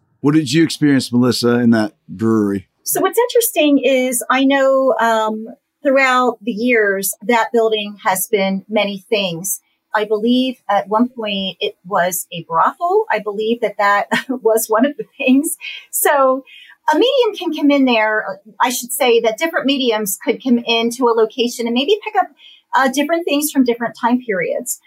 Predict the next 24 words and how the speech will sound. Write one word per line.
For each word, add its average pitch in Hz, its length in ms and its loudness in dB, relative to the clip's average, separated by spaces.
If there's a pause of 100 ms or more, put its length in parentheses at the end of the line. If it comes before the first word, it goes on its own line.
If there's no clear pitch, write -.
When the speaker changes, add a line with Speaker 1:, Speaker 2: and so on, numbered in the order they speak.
(160)
Speaker 2:
So 269 600 2
what 294 340 0
I 277 460 0
experienced 240 880 -2
was 220 380 0
in 247 120 4
the 247 180 2
hotel 330 500 -2
portion 226 520 -4
of - 100 -2
the 226 80 0
brewery, 240 480 0
because 226 320 -4
there 220 140 -4
is 233 280 -2
a 240 120 -2
hotel 202 640 0 (400)
attached 285 520 -4
to 220 200 2
it 190 160 0
where 226 220 0
guests - 340 -6 (100)
can 196 160 -4
stay, 254 640 0